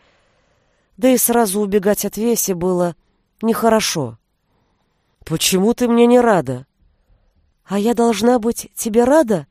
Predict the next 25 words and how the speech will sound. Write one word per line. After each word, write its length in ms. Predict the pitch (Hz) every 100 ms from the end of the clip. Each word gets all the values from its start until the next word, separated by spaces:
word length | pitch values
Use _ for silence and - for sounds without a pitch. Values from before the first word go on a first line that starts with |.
| _ _ _ _ _ _ _ _
Лицо 400 | 208 220 - 240
было 300 | 214 220 220
опущено, 640 | 220 262 294 - 196 175 160 _ _ _ _ _ _
не 220 | 214 233
разглядеть, 680 | 233 214 233 247 180 165 - _ _ _ _ _ _ _ -
но 180 | 226
голос 400 | 214 247 247 214
зазвенел 560 | 175 196 190 214 214 214
от 80 | 208
слез. 520 | - 185 156 - - _ _ _ _ _ _ _ _ _
Милош 440 | 233 269 262 247 -
попытался 540 | 226 247 254 247 247
дотронуться 600 | 226 233 254 240 226 233
до 100 | 208
ее 240 | 233 226
ладони, 580 | 233 226 180 170 151 151 - _ _ _ _ _ _ _ _
и 140 | 196
Веся 360 | 190 240 - 220
отпрянула, 580 | - - 294 247 185 175
точно 480 | 214 208 - 202 - _ -
прокаженного 760 | 233 - 262 208 196 165 151
коснулась. 720 | - 175 - 175 151 151 - _ _ _ _ _ _ _ _ _ _ _ _
«Что 360 | - - 262
не 120 | 240
так?» 440 | 247 240 185 -